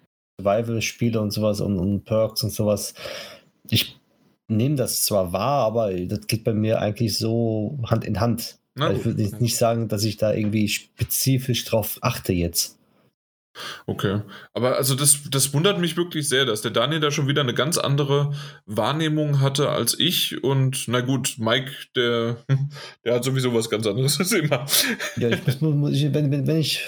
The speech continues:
Speaker 1: Forbidden West auch mal anfangen sollte, dann, äh, werd ich mal drauf zurückkommen. Mal
Speaker 2: Ja,
Speaker 1: gucken.
Speaker 2: achte mal drauf. Also, weil irgendwie,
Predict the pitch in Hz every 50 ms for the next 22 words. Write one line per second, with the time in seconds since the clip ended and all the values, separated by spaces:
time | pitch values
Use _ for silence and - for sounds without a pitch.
0 | - - - 143 143 160 151 147 143 151 160 160 - - - - 160 - - 165
1 | 156 147 - 147 147 147 143 - - - - 135 143 143 143 143 135 127 - 120
2 | 131 135 131 131 139 135 131 127 131 - - - - - - - _ _ - -
3 | 110 113 117 117 113 107 104 107 104 104 101 98 - _ _ _ _ _ - 110
4 | 98 101 98 - - 85 - - - - - 87 - - 85 82 82 78 - -
5 | - 143 147 180 208 214 - 87 85 - - - - - 185 - - 226 160 139
6 | 123 123 113 110 110 110 107 127 123 139 143 127 127 143 143 151 147 143 143 151
7 | 175 185 190 202 202 202 190 - - _